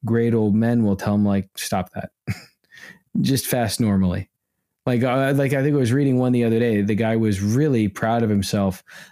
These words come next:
that he only drank water and would not eat bread. So he was just, like, eating, like, raw or boiled vegetables. And he was super proud of it. Pride, right? So he's getting puffed up. And the old man's like, "S-,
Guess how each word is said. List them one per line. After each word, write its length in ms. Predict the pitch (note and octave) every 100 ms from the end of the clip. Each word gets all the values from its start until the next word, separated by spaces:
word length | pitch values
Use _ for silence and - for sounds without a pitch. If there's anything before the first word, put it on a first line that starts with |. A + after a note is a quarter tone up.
| -
that 360 | A2+ G#2+ G#2+ -
he 220 | - A#2
only 360 | C3+ B2+ C3 B2
drank 380 | A#2 A#2+ A#2
water 260 | A2+ A2+ A#2+
and 280 | - A2+ G#2
would 100 | G#2
not 220 | A2 G#2
eat 160 | A2 -
bread. 340 | G2+ F#2+ -
So 120 | -
he 80 | G#2+
was 140 | G#2+ A2
just, 200 | A2 A2
like, 200 | G2+ A2+
eating, 220 | A2 G#2+
like, 300 | G2 F#2 - - - _ -
raw 340 | G#2+ A2 A2
or 160 | G#2+ G2
boiled 460 | F#2 G#2+ G#2 G2
vegetables. 720 | F#2+ F#2+ - F2+ G#2 G#2+ - _ _ _ _ _ -
And 120 | A2+
he 80 | A#2+
was 120 | A2
super 320 | - F3 C3+
proud 480 | - - A#2+ A#2+ A2+
of 140 | F#2+
it. 260 | F#2+ - -
Pride, 460 | - A#2+ A2 F#2+ G2
right? 340 | G2+ G#2+ - _ _ _ _ -
So 120 | -
he's 60 | B2
getting 160 | C#3+
puffed 400 | - - A#2 -
up. 240 | B2 G2+ - _ - - - B2+
And 560 | A#2 A2 A2 A2 F#3
the 140 | - A#2+
old 160 | A#2+
man's 300 | A#2+ A2 G#2+
like, 260 | G#2 G2+ - _ _ _ _ _ _ -
"S-, 240 | - -